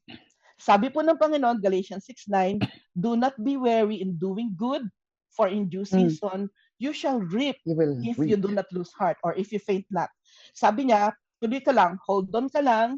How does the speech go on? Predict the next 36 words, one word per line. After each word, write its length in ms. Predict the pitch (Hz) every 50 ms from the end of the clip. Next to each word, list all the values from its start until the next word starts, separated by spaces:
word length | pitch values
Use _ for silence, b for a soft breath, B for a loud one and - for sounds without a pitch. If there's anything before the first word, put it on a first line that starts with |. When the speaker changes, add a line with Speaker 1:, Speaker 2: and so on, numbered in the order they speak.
| - _ -
Speaker 1:
gawa 340 | 170 170 165 170 175 180
ka 160 | 185 - 240 233
ng 80 | 254 254
mabuti. 500 | 254 254 214 220 240 233 - - 202 190
Kung 80 | - -
ano 120 | - 214 226
yung 100 | 233 -
pinapagawa 400 | 262 254 240 247 247 226 233 240
ng 140 | 240 226 -
Panginoon, 320 | 226 233 220 208 202 190
do 80 | 175 180
the 140 | 185 175 196
right, 240 | 196 214 226 220 -
the 200 | - 208 196 185
next 260 | 185 214 214 - - 226
right 240 | 214 226 226 226 _ _
thing. 320 | - 208 196 196 190 196 - _ B B B B B B B 269 B B B _ -
And 320 | - 262 269 285 285 220
because 800 | 196 269 277 - - 262 240 226 220 233 262 269 - - - _ _ _ _ _ _
darating 500 | _ 170 180 185 185 202 208 - 233 240
ang 80 | 254 247
panahon, 440 | - 254 247 247 240 220 214 208 196
makikita 440 | 190 185 - 196 - - 190 - 190
mo 120 | 190 196
yung 120 | 202 190 180
bunga 300 | 175 190 196 196 220 226
niyan, 240 | 220 196 185 175 175 _ _ _
pwedeng 360 | - 196 196 196 233 240 240 -
ikamatayan 560 | - 185 - 208 190 202 202 220 220 226 254
mo 80 | 254 269
na, 140 | 269 240 214
pero 240 | 208 - 233 359 370
may 120 | 269 262
bunga 280 | 226 233 240 226 226 226
yan, 140 | 214 185 175
sigurado, 600 | 180 - 240 196 196 196 190 180 175 160 156